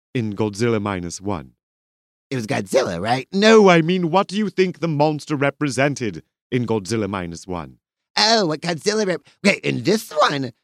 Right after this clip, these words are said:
Speaker 2: Godzilla still is, like, force of nature and, like, stuff like that.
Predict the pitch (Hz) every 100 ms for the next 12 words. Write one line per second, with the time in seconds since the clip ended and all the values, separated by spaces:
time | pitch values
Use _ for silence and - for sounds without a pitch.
0 | _ - 190 185 165 269 254 196 - 214
1 | 180 165 143 131 120 - 101 127 208 160
2 | 156 - 165 143 139 143 139 _ _ 139
3 | 139 135 131 - - 151 135 127 226 240